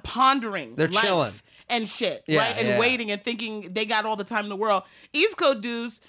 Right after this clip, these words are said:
Speaker 1: are faster, but then they're also gonna fuck you up. I mean, the, the end result to both coast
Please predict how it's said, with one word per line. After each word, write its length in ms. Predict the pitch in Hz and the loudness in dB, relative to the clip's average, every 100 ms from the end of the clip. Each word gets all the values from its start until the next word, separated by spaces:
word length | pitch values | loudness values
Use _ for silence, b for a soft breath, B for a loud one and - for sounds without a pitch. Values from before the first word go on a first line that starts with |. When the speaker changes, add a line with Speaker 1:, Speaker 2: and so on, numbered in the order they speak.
| b b | b b
Speaker 1:
are 140 | 208 | 0
faster, 680 | - 269 370 392 - 254 247 | 2 0 0 0 -2 -2 0
but 200 | 208 247 | -2 0
then 100 | 285 | 2
they're 80 | 277 | 2
also 200 | 269 269 | 2 0
gonna 140 | 247 | -2
fuck 160 | 240 262 | -2 -2
you 80 | 240 | -2
up. 60 | 233 | 0
I 40 | |
mean, 240 | 302 302 214 | 0 -2 -4
the, 280 | 247 196 220 | -8 -4 -6
the 140 | 175 302 | -4 -2
end 180 | 370 | 0
result 380 | 339 220 277 269 | 0 0 -2 -2
to 80 | 247 | -6
both 400 | 185 226 240 _ _ - - | -2 -2 -2 _ _ -16 -4
coast 480 | - 247 294 - | 2 2 2 -8